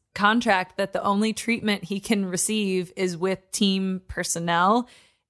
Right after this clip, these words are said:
And I mean, we, we heard all the stuff with Kyler Murray and the Cardinals having to do four hours of homework on his own, like, all,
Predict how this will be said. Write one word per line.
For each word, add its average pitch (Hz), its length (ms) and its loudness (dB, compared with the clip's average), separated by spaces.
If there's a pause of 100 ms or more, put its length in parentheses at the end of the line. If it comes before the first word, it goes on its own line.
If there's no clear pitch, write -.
And 196 540 2
I 196 100 2
mean, 202 220 0
we, 220 180 0
we 233 160 0
heard 220 180 0
all 208 120 6
the 202 60 -4
stuff 202 160 -2
with 190 100 -10
Kyler 196 320 0
Murray 190 260 0
and 190 80 -2
the 185 60 -6
Cardinals 190 500 0
having 185 280 -2
to 185 80 -2
do 180 120 0
four 180 280 2
hours 175 300 2
of 170 120 -6
homework 180 420 -2
on 170 140 -2
his 175 160 -4
own, 170 320 -2
like, 165 220 -6
all, - 200 0